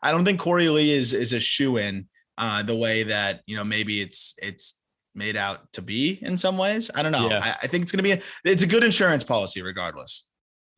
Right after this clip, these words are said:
Speaker 2: I understand. Yeah, it's, it's nice when your insurance policy's in the futures game for sure.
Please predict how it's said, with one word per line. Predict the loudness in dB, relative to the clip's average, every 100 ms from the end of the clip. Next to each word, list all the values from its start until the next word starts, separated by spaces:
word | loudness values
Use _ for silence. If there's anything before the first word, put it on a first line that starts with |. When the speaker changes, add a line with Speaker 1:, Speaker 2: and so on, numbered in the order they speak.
| _ _ _ _
Speaker 2:
I | 0
understand. | 0 -2 -2 -2 2
Yeah, | 4 4
it's, | 4 0 0
it's | -2 2
nice | 2 4
when | 4
your | 2 2
insurance | 0 -2 -2
policy's | 0 0 0 -2
in | -2
the |
futures | -2 -2 -2 -2
game | -2 -2
for | -2
sure. | 0 -2 -4